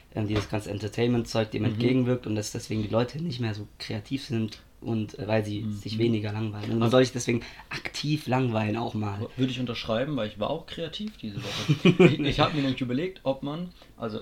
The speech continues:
Speaker 2: kennt bestimmt jeder so diese V-W-Busse da, wo man halt dann so jeder so seinen Camper reinbaut, ob das bei uns auch bei unserem Auto funktionieren würde. Hatte ich kurz die Idee, da hab ich's ausgemessen und nein, es funktioniert nicht. <laughs>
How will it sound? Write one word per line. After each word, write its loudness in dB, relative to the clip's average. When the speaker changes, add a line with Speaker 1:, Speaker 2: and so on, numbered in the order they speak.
Speaker 2:
kennt -12
bestimmt -6
jeder -4
so -12
diese -6
V-W-Busse -6
da, -2
wo -4
man -6
halt -6
dann -10
so -10
jeder -2
so -6
seinen -6
Camper -8
reinbaut, -2
ob -8
das -4
bei -8
uns -6
auch -10
bei -6
unserem -2
Auto -6
funktionieren -4
würde. -6
Hatte -2
ich -6
kurz -4
die -2
Idee, -2
da 0
hab -2
ich's -6
ausgemessen -4
und -6
nein, -2
es -10
funktioniert -8
nicht. -14
<laughs> 2